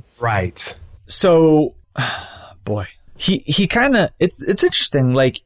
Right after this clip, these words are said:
Speaker 2: he's straddling, he's like, he's like, "Okay, I'm gonna do these Daft Punk and Max Martin records, but then I'm also gonna do, like, Dirtbag records."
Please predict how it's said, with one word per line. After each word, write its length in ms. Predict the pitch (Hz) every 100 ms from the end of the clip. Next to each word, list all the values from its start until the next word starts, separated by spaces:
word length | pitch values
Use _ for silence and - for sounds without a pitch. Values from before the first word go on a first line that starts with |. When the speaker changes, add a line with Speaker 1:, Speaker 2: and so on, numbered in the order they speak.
| _
Speaker 2:
he's 300 | - 170 139
straddling, 640 | - - 233 196 185 160
he's 160 | 139 139
like, 200 | 131 113
he's 140 | - 127
like, 120 | 120
"Okay, 220 | 127 151
I'm 100 | 120 120
gonna 140 | 131
do 400 | 123 139 135 131
these 340 | - 123 113
Daft 300 | - 127 131
Punk 240 | - 139 135
and 80 | 120
Max 240 | 120 -
Martin 220 | 127 117
records, 480 | 104 98 101 101 - - - -
but 140 | 131
then 380 | 135 127 120 113 -
I'm 560 | 123 123 120 120 113 113
also 360 | 117 117 131 117
gonna 220 | 117 110
do, 300 | 101 110 107
like, 400 | 101 101 95 - - -
Dirtbag 340 | - 104 98 98
records." 480 | - - - -